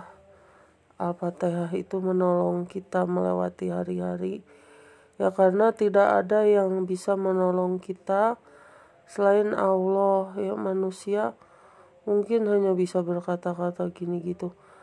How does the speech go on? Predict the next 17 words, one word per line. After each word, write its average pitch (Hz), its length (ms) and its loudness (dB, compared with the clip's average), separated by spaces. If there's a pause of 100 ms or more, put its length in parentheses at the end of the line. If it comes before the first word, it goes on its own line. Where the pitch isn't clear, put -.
(300)
Padahal 208 340 4
kan 226 300 0
dia 202 160 4
juga 196 320 -2
sama 190 480 -2
makhluk 180 720 -4
ya. 165 160 -10 (1040)
Makhluk, 180 340 0 (540)
makhluk 175 400 0 (320)
Allah 180 560 2
gitu. 180 340 -10 (1600)
Jadi 190 640 0 (220)
hanya 185 340 2
Allah 185 560 0 (880)
yang 175 300 2
bisa 170 260 -2
membantu 175 640 0